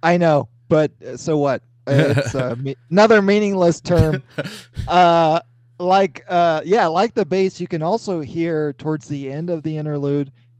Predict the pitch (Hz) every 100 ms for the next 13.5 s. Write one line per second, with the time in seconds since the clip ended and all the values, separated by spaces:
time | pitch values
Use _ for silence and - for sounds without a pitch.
0 | _ 113 135 135 - 156 165 170 143 139
1 | 131 120 135 139 127 131 147 147 143 -
2 | 143 143 147 139 131 131 135 127 123 120
3 | 127 131 120 127 123 123 123 135 131 131
4 | 123 123 131 131 135 120 - _ _ 127
5 | 127 123 113 104 110 135 135 - 120 110
6 | - - _ - 123 123 110 104 _ _
7 | _ _ - 135 - 135 127 131 - 123
8 | 147 135 135 127 - _ - 113 - 113
9 | 113 - 147 175 175 165 - 135 139 147
10 | 156 - 143 156 143 131 - 143 143 139
11 | 139 - _ 123 120 120 - 143 147 139
12 | 139 123 127 131 139 139 135 131 131 131
13 | 127 113 120 117